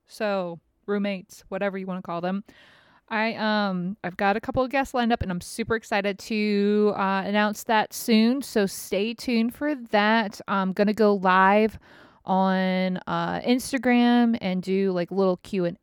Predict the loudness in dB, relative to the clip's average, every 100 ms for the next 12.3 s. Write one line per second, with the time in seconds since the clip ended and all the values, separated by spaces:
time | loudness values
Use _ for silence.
0 | -2 2 4 4 4 2 -2 -8 -20 _
1 | -20 _ _ -6 -4 -4 -2 0 0 0
2 | 0 0 -2 -4 -4 -4 -6 -2 2 2
3 | 2 0 0 -4 -12 -10 -4 -2 -2 -4
4 | -6 -2 0 0 -4 _ _ _ _ _
5 | -20 -14 -2 -2 0 4 6 6 4 2
6 | 0 0 0 2 0 0 0 -2 -2 0
7 | 2 0 0 0 -2 2 4 4 4 0
8 | -2 -2 0 2 2 0 -4 -2 -2 -4
9 | -4 -4 0 0 2 0 -2 -4 -8 -2
10 | -2 -2 -10 -6 -2 -2 -4 -4 -2 -2
11 | -2 -2 -4 -8 -4 -4 -2 0 0 0
12 | 0 0 0